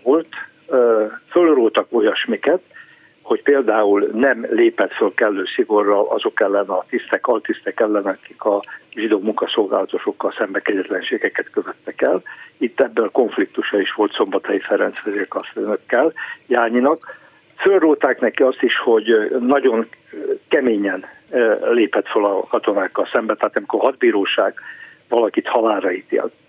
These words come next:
és a hadosztályparancsok kegyelmet javasolt a Jányi, akkor is kivégeztetett néhány embert. Ö, úgyhogy ez, és, és különösképpen diszonáns volt az,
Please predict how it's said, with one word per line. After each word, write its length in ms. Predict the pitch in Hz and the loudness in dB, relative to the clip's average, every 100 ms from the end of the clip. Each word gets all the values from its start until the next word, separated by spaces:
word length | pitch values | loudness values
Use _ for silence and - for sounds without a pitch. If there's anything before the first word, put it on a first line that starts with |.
| _ _ _ _ | _ _ _ _
és 300 | - 110 - | 4 4 4
a 180 | 107 101 | 2 0
hadosztályparancsok 1400 | - - 123 117 120 104 113 101 - - - - - - | 0 0 0 0 0 0 0 0 -2 -4 -6 -10 -12 -4
kegyelmet 500 | 127 117 113 98 90 | 0 0 0 -2 -2
javasolt 440 | 104 107 - 113 | 0 0 0 -2
a 80 | 113 | 2
Jányi, 240 | 113 107 104 | 2 2 0
akkor 320 | - - 101 | -2 -2 -2
is 240 | - - _ | -2 -8 _
kivégeztetett 760 | - 95 - - - - - - - - | -4 -2 -4 -6 -12 -10 -10 -12 -20 -18
néhány 340 | - 101 98 104 | -4 -2 0 -2
embert. 360 | 104 123 165 - _ - - _ _ _ - _ | -2 0 -2 -6 _ -20 -20 _ _ _ -20 _
Ö, 320 | 139 139 135 135 | 2 4 2 0
úgyhogy 400 | - 180 170 160 | -2 0 0 0
ez, 160 | - 151 - | -2 -2 2
és, 220 | - - | 2 2
és 180 | - - | 2 0
különösképpen 960 | - 269 214 - - 131 - 123 120 - - - | 0 2 2 0 0 0 2 -2 -2 -10 -16 -4
diszonáns 520 | 196 - 131 110 104 | -2 0 0 0 -2
volt 280 | 110 104 - | 0 0 2
az, 180 | 107 | 0